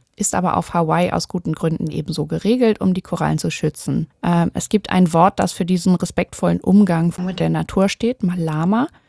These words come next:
dass du also versuchst, einen Ort, den du besuchst, besser zu hinterlassen, als du ihn vorgefunden hast. Und ich habe noch einen Shopping-Tipp, den Baileys Antiques and Aloha Shirt Shop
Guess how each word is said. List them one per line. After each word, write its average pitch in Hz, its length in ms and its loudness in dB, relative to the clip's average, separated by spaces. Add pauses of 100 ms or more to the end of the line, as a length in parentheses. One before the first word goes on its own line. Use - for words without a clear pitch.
dass - 160 -6
du - 120 -4
also 175 200 0
versuchst, 185 500 -2
einen 180 260 2
Ort, 175 300 4
den 190 160 2
du 185 80 -4
besuchst, 175 540 -2
besser 208 320 0
zu - 100 -2
hinterlassen, 170 640 0
als - 240 -6
du - 80 -6
ihn 156 400 -2
vorgefunden - 580 -4
hast. - 320 -10 (480)
Und 269 180 4
ich - 80 -6
habe 233 120 -2
noch 196 100 -2
einen 175 180 2
Shopping-Tipp, - 1000 -4
den 185 220 4
Baileys 233 460 4 (100)
Antiques - 560 -2
and 190 200 -2
Aloha 180 480 -2
Shirt - 340 -4
Shop - 360 -4